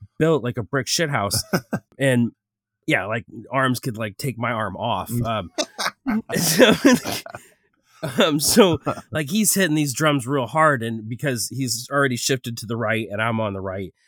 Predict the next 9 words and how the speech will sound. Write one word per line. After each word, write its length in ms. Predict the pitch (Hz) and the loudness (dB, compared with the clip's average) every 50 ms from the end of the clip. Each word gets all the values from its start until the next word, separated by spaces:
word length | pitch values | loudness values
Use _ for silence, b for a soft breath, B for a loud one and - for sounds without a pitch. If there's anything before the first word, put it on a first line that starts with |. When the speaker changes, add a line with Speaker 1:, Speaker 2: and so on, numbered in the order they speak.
| _ _ _ _ - | _ _ _ _ -6
Speaker 1:
like, 180 | 113 110 90 - - 87 90 - | -4 -4 -6 -8 -16 -18 -14 -6
his 300 | - 151 175 175 160 123 | -2 0 2 2 0 0
drums 340 | 107 160 160 151 147 127 107 | 0 2 4 4 4 2 0
were 160 | 120 123 120 107 | -2 -4 -4 -4
very 440 | 98 104 131 135 131 131 127 120 107 | -4 -2 0 2 2 2 2 0 -2
overpowering 760 | 110 120 104 110 113 - - 113 110 110 110 107 107 101 95 | -4 -4 -4 -4 -6 -4 -4 -2 -2 0 0 -2 -2 -4 -6
for 200 | - - 104 95 | -6 -8 -8 -6
that 280 | 101 101 95 - - | -6 -6 -8 -8 -8
set. 380 | - - - 117 113 104 104 | -6 -4 -4 -2 -2 -4 -4